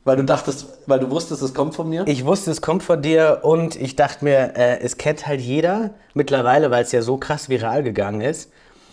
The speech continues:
Speaker 2: Und, ähm, ich tue mir ein bisschen schwer,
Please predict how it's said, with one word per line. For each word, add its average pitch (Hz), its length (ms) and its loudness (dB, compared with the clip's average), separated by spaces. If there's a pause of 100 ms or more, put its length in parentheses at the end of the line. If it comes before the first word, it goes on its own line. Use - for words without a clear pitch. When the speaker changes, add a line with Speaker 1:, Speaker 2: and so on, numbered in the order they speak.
(180)
Speaker 2:
Und, 147 540 0
ähm, 127 560 0 (140)
ich 123 160 -4
tue 175 180 -2
mir 156 100 0
ein 139 80 -2
bisschen 156 360 -4
schwer, 139 640 0